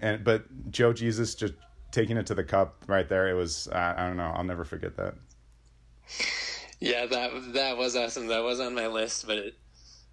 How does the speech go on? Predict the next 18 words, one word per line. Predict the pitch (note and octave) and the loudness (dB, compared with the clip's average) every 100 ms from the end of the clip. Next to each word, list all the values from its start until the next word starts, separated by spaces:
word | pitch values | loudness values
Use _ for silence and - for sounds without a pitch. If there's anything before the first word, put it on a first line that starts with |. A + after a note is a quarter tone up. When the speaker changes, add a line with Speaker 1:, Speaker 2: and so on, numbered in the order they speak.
| - - | -10 -2
Speaker 2:
um, | A#2+ A2 G#2+ G#2 A2+ - - - - - - - - - - - - - - - - - - - - | 0 0 0 -2 -6 -12 -20 -20 -20 -20 -20 -20 -20 -20 -20 -20 -20 -20 -20 -20 -20 -20 -20 -18 -2
I, | D3+ F3 | 0 0
I | C#3+ D3 | 0 2
feel | E3 D#3+ | 2 2
like | C#3 C3+ - - - - - | 0 -4 -14 -20 -20 -20 -10
Joe | - D3+ | 0 0
Johnson | D3 D3 D3 E3 D#3 | 2 0 0 -2 0
could | D3+ | 0
have | C3 C3 | 0 0
only | B2+ C#3 C#3 | -2 0 -2
played | D3 C3 | 0 0
that | A#2+ A#2 A#2+ | 2 0 0
one | B2+ B2+ | 0 0
game | B2+ A#2+ B2 | 0 0 0
for | C3 | -4
the | A#2 | -4
Jazz, | A2+ A2 G#2+ A2+ C3 | 2 2 2 0 0
and | A2 | -2